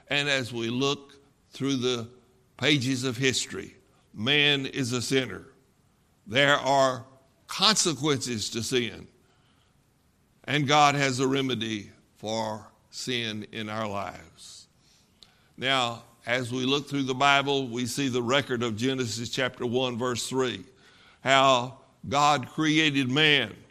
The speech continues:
God performed the miracle of creation,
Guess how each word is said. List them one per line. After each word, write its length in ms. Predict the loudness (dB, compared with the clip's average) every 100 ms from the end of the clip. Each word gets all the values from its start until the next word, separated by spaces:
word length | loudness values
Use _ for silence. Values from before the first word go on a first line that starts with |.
| _ _ _ _
God 380 | 4 6 6 2
performed 640 | -6 -4 0 0 2 0
the 80 | 0
miracle 600 | 4 4 4 2 0 0
of 120 | -2
creation, 760 | 0 4 6 6 4 -2 -4